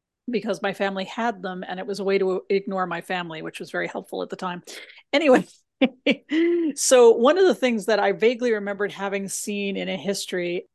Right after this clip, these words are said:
it might have been Carrie Spalding's book on the Three Musketeers, I don't remember, but somewhere along the line, I saw a reference to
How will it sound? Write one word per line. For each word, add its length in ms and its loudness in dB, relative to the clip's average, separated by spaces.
it 180 0
might 500 0
have 200 2
been 340 -4
Carrie 400 0
Spalding's 720 -2
book 220 -4
on 80 -6
the 100 -6
Three 160 -10
Musketeers, 600 -8
I 100 -4
don't 160 -8
remember, 420 -8
but 120 -2
somewhere 340 4
along 260 4
the 100 0
line, 300 -2
I 60 -2
saw 260 4
a 40 4
reference 680 -2
to 680 0